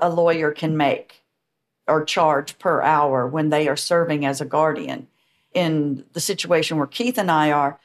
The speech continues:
that would be probably a third of what I bill normally on an hourly rate. And so I don't take it to get rich.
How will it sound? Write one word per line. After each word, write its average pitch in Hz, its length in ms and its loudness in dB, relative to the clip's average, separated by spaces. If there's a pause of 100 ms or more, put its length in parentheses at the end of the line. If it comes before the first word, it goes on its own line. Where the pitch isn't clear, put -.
(220)
that 214 180 4
would 214 160 0
be 185 560 0
probably 180 320 2
a 151 60 2
third 151 640 2 (540)
of 165 160 0
what 170 160 4
I 160 140 4
bill 160 300 2
normally 160 800 0
on 160 140 2
an 151 120 2
hourly 143 440 0
rate. 131 460 -2 (640)
And 165 240 0
so 160 600 0 (520)
I 180 140 4
don't 208 240 2
take 233 260 0
it 208 140 -2
to 202 60 -4
get 185 240 -2
rich. - 560 -2